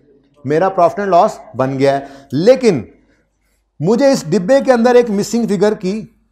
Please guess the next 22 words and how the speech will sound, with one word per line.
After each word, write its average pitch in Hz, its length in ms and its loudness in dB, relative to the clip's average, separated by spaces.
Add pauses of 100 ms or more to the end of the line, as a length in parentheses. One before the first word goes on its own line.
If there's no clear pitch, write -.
ज़रूरत 127 400 -2
है, 151 120 -12 (1600)
ठीक 180 160 -2
है 226 80 4
जी। 220 180 -2 (400)
और 185 380 2
अब 180 160 0
मेरे 180 240 0
लिए 180 100 0
रेलेवेंट 160 420 0
क्या 160 120 0
है 151 100 0
जी? 160 120 -4
सिर्फ 160 400 -6 (2750)
ये 123 220 -6
डिब्बा 113 300 -4 (540)
और 131 100 -6
इसका 135 280 -6
टोटल, 104 420 -8 (380)
ठीक 156 180 -4
है 185 100 0
जी। 185 140 -6